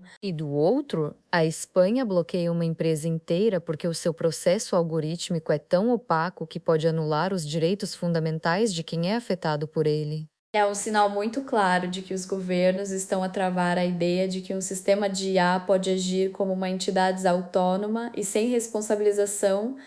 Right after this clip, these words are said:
Speaker 2: Virgínia acaba de proibir a venda de dados de geolocalização.
Speaker 1: Isso inclui todo tipo de dado que mostra onde estamos ou por onde andamos?
Speaker 2: Sim,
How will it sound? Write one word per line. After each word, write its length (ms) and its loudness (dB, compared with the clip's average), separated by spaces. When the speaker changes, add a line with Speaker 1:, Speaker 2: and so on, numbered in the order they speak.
Speaker 2:
Virgínia 640 2
acaba 320 0
de 140 -6
proibir 480 2
a 80 8
venda 420 0
de 120 -4
dados 600 2
de 120 -2
geolocalização. 1400 0
Speaker 1:
Isso 280 2
inclui 380 2
todo 420 2
tipo 360 -6
de 120 -2
dado 420 0
que 140 -4
mostra 440 0
onde 200 -2
estamos 540 4
ou 80 4
por 200 0
onde 240 2
andamos? 880 0
Speaker 2:
Sim, 800 0